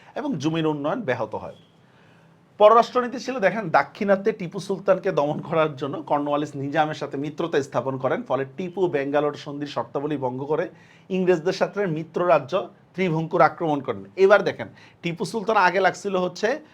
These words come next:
আপনার ওয়ারেন হেস্টিংসের সাথে, এবার কিন্তু কর্নওয়ালিসের সাথে লাগছে। এভাবে তৃতীয় ইঙ্গ মহীশূর যুদ্ধের সূচনা ঘটে। কর্নওয়ালিস মারাঠা ও নিজামের সাথে এক হয়ে টিপুর রাজধানী শ্রীরঙ্গপত্তম অবরুদ্ধ করলে টিপু ইংরেজদের সাথে সন্ধি করতে বাধ্য হয়।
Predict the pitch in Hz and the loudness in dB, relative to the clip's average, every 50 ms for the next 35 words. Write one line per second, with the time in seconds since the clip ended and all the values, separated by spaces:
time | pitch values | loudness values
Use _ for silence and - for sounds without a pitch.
0 | _ _ _ _ - 143 131 143 143 - 147 135 147 156 170 185 175 175 160 - | _ _ _ _ 0 2 4 4 4 4 4 8 8 8 8 6 4 -2 -6 -6
1 | - 190 180 170 165 180 147 - - 110 - 104 127 151 160 170 165 160 165 170 | -6 -4 -4 -2 -2 -2 -2 -2 -2 -4 -2 -2 -2 -2 0 0 -2 -2 -4 -6
2 | 165 - 180 185 190 185 170 156 143 127 135 135 131 117 107 98 - - 90 78 | 0 4 4 6 6 6 4 2 2 -2 -6 -6 -4 -4 -4 -4 -6 -8 -14 -14
3 | - _ _ _ - - _ _ _ - 170 170 196 220 233 262 196 156 - - | -14 _ _ _ -20 -20 _ _ _ 0 4 6 6 6 6 6 2 -2 -4 -6
4 | - 208 208 202 - 214 196 196 196 196 190 190 185 165 156 151 156 151 - 190 | -8 -8 -8 -6 -2 0 0 0 0 0 -2 -2 -2 -2 -2 -4 -4 -4 -4 -6
5 | 165 139 131 151 139 131 156 143 - 143 131 - 147 147 143 120 117 - 165 202 | -6 -4 -6 -6 -6 -4 -4 -4 -4 -6 -6 -4 -2 -2 -2 -2 -4 -4 -4 -4
6 | 311 - - - _ _ _ - 180 175 180 185 185 185 185 190 208 214 202 151 | -4 -6 -12 -20 _ _ _ 2 4 4 4 6 6 6 6 6 4 0 -4 -6
7 | 139 139 135 143 151 156 156 156 185 180 175 165 156 151 156 151 147 160 151 156 | -2 0 2 2 2 2 0 0 0 0 0 0 0 -2 -2 -2 -2 -2 -2 -4
8 | 147 - 151 139 156 147 151 156 147 - - 156 175 175 - 160 139 - 160 156 | -6 -8 -8 -6 -2 0 0 0 0 0 -2 -6 -6 -6 -8 -10 -8 -8 -4 0
9 | 147 139 131 117 135 135 156 160 160 - - 156 156 151 151 156 156 151 151 151 | 2 0 2 2 0 -2 -2 -4 -8 -8 -6 -4 -2 0 0 -2 -2 -4 -4 -4
10 | 156 143 - - 147 139 123 123 127 139 151 156 160 180 170 160 135 117 135 185 | -4 -6 -4 -4 -2 -2 0 0 0 -2 -4 -4 -4 -4 -4 -2 -2 -2 -2 -4
11 | 247 - - - _ _ - 175 175 170 170 175 170 165 147 147 151 139 156 165 | -6 -10 -16 -20 _ _ -6 -6 -4 -2 0 0 0 0 -2 -4 -4 -4 -6 -6
12 | 165 156 151 - 131 - - 131 127 139 139 160 151 143 143 127 120 113 107 117 | -6 -8 -10 -10 -10 -10 -8 -8 -6 -4 -4 -4 -4 -4 -2 0 0 0 0 -2
13 | 135 131 139 180 - | -4 -2 -2 -4 -6